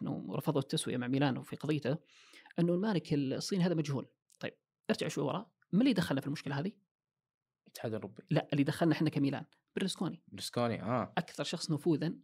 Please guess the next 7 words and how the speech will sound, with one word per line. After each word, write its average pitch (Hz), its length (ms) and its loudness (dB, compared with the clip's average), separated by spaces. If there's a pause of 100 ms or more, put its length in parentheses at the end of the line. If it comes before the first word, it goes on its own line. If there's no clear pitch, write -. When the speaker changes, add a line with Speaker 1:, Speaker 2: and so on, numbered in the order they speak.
Speaker 1:
البليونير. 147 560 0 (560)
طيب، 92 100 -4
وش - 100 -4
فادتني 196 340 2
إنه 131 100 4
معروف 139 260 2
مجهول؟ - 280 -4